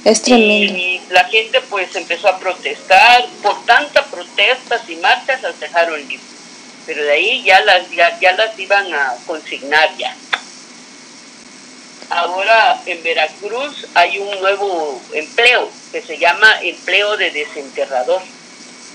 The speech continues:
Speaker 2: Hasta eso, hasta dónde ha llegado la violencia, que hasta hay un nuevo empleo en Veracruz.
Speaker 1: Es increíble. Y bueno, ahí
Speaker 2: Sí.
Speaker 1: sí, que los académicos digan lo que digan,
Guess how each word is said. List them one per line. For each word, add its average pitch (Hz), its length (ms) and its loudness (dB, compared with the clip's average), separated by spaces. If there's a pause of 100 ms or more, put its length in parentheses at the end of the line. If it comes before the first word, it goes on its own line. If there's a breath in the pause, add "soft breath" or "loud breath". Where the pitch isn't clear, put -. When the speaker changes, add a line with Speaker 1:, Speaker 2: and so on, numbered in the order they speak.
(400)
Speaker 2:
Hasta 147 340 -2
eso, 202 340 2 (260)
hasta - 360 2
dónde 208 360 0
ha 202 40 -2
llegado 190 420 2
la 160 140 4
violencia, 147 600 -6
que 156 80 -4
hasta 147 280 -2
hay 170 140 -2
un 180 220 -12
nuevo 170 240 -8
empleo 170 480 -6
en 131 120 -10
Veracruz. 127 380 -6 (1400)
Speaker 1:
Es 220 260 0
increíble. 196 640 4 (920)
Y 196 120 -4
bueno, 226 300 8
ahí 202 220 8
Speaker 2:
Sí. - 80 2
Speaker 1:
sí, 254 240 6 (640)
que 208 140 8
los 196 240 4
académicos 240 840 6 (580)
digan 208 380 6
lo 262 100 6
que 190 120 4
digan, 185 380 4